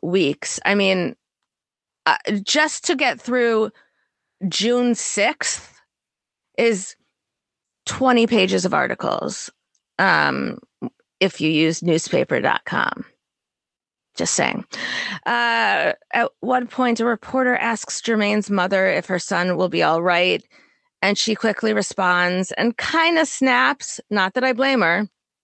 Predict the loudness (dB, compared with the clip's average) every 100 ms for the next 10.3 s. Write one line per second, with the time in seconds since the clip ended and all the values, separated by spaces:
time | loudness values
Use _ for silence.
0 | _ _ _ _ _ _ _ _ _ _
1 | -2 -2 0 0 2 2 2 2 2 2
2 | 2 0 -4 -16 -2 0 2 0 0 -2
3 | -2 -2 0 0 -4 -6 _ -2 0 2
4 | 0 -2 0 2 2 0 -2 -2 0 0
5 | -2 0 0 2 0 0 0 0 0 2
6 | 0 0 0 0 0 -2 -10 -20 _ _
7 | _ _ _ _ _ _ -6 -2 0 2
8 | 2 4 2 -2 -12 -16 _ -2 0 2
9 | 0 0 0 0 2 0 -2 -6 -2 2
10 | 4 2